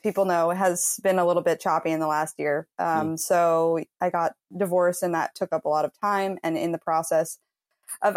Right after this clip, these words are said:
Speaker 1: Atlas happening, trying to get a bike, it was all exploding. So I,
Speaker 2: Hmm.
Speaker 1: I think I was like, "Okay, this isn't the year." So
Speaker 2: Not
Speaker 1: I
Speaker 2: the
Speaker 1: pushed it
Speaker 2: moment.
Speaker 1: to this year. And, um,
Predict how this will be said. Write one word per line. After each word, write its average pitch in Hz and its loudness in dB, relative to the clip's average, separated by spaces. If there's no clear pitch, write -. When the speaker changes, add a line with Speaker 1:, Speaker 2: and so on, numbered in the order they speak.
Speaker 1:
Atlas 233 2
happening, 220 0
trying 208 0
to 202 2
get 196 4
a 196 6
bike, 185 2
it 185 2
was 180 2
all 160 4
exploding. 160 -2
So - -4
I, 151 2
Speaker 2:
Hmm. 110 -2
Speaker 1:
I 180 -2
think 175 -2
I 165 4
was 165 0
like, 151 0
"Okay, 165 -2
this 190 -12
isn't 196 -8
the 226 2
year." 226 2
So 226 -2
Speaker 2:
Not 196 4
Speaker 1:
I 202 0
Speaker 2:
the 202 -2
Speaker 1:
pushed 196 2
it 190 0
Speaker 2:
moment. 220 -2
Speaker 1:
to 233 0
this 220 0
year. 208 2
And, 185 2
um, 180 0